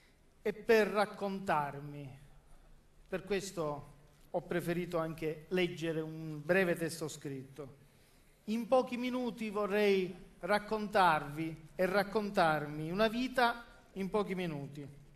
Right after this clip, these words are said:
Dicevo cittadino, cittadino e magistrato, sì, perché la mia storia, come quella di tanti altri magistrati, è prima di tutto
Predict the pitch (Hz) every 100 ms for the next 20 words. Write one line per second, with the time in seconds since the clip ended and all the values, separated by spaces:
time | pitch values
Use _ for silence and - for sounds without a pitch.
0 | - - - - - _ - - _ -
1 | - - - - 196 269 254 233 247 208
2 | 247 240 208 170 165 - - - - 208
3 | 233 233 262 220 214 202 - 190 160 147
4 | 180 180 254 226 208 202 233 220 214 262
5 | 247 - - 226 185 160 165 175 180 -
6 | - - - - _ _ _ _ 165 180
7 | 180 208 202 196 185 185 190 196 - -
8 | - 208 208 202 196 190 170 175 160 156
9 | 151 - - - - - - - - -
10 | 175 170 180 - 208 202 170 - 180 185
11 | - - - - _ - 220 202 208 247
12 | 240 226 214 254 247 - - 262 254 -